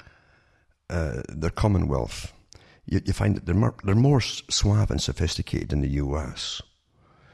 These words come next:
But, and by that I mean, uh,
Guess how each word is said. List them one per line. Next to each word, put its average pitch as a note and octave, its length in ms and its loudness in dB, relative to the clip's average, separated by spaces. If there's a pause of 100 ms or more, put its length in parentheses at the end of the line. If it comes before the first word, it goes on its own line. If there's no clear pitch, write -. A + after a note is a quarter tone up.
(800)
But, E2+ 220 2
and F#2 140 8
by F#2+ 80 6
that A#2+ 140 4
I D2 40 2
mean, F2 300 6 (320)
uh, - 80 -4